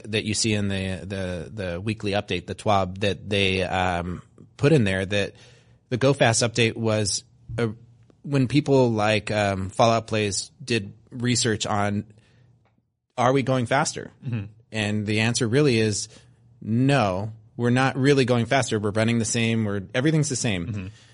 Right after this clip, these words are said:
Speaker 1: And the response in the twab this week was that, hey, they tried to increase the sprint speed and things like that, and there was technical challenges, and they're still working on that.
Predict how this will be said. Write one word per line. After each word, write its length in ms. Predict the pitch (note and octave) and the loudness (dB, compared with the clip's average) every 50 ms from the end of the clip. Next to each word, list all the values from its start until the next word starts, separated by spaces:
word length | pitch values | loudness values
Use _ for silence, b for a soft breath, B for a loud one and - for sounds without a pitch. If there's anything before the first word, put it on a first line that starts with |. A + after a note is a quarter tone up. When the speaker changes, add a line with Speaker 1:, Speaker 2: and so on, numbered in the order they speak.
| b b b b - | b b b b -6
Speaker 1:
And 140 | - B2 B2 | -2 0 2
the 80 | A#2+ | 2
response 420 | A#2 B2 A#2+ - - C#3 C#3+ C3+ - | 2 2 2 2 2 2 2 2 2
in 60 | B2+ | 0
the 60 | A#2 G#2 | 0 0
twab 280 | - C#3+ D#3+ E3 D3 C3 | 2 2 2 4 2 0
this 160 | A#2+ - - | -2 -2 -2
week 160 | A#2 G#2+ - | -4 -4 -2
was 220 | A#2 A2 G#2+ G#2+ | -2 -2 -2 -2
that, 260 | A2 A2 G#2+ G#2+ G#2+ - - - | 0 0 0 0 -2 -6 -12 -8
hey, 160 | A2+ A#2+ A#2 | -4 -4 -2
they 140 | G#2 G#2+ G2 | 0 -2 -2
tried 500 | - - - B2 B2+ C3 C3 C3+ C3 - | -2 -2 0 2 4 4 2 2 -2 -4
to 640 | - - A#2 G#2+ G#2+ G#2+ G#2+ G#2 G2+ G2+ G2 - - _ _ - | -4 -2 0 0 2 0 0 0 0 -2 -4 -6 -10 _ _ -4
increase 580 | A2 G#2+ - - A#2 A2 G#2 F#2+ - - - - | -4 -4 -2 -2 -2 -2 -2 -2 -2 -4 -6 -4
the 240 | - A2 G2+ G2+ - - | -4 -4 -4 -4 -6 -10
sprint 360 | - - - - B2 A2 G2+ | -12 -10 -6 -4 -4 -4 -4
speed 300 | - - G#2+ G2+ G2+ G2 | -4 -4 -4 -2 -2 -2
and 100 | G#2 G2+ | -2 -4
things 180 | F#2 G#2 G2+ G2 | -4 -4 -4 -4
like 120 | G#2 F#2+ | -4 -2
that, 180 | - A#2+ A#2 - | 0 0 0 0
and 100 | G#2+ G#2+ | 0 -2
there 60 | G#2 | -2
was 160 | G2 - - | -2 -4 -4
technical 360 | - G2+ - - A2 - G2+ | -4 -4 -4 -4 -6 -6 -6
challenges, 560 | - - A#2+ B2 B2+ A#2 G#2+ A2 G#2+ F#2+ F2+ G#2 | -6 -4 -2 -2 0 0 -2 -2 -2 -2 -2 -4
and 80 | G2 | -4
they're 80 | F#2 F2+ | -4 -4
still 220 | - - G#2+ G2 | -4 -4 -4 -4
working 360 | F#2 A2 A2 G#2 - G#2 F#2 | -2 -4 -4 -4 -4 -4 -4
on 160 | F2 E2 D#2+ D#2+ | -4 -6 -6 -6
that. 180 | E2 D#2+ - | -8 -8 -10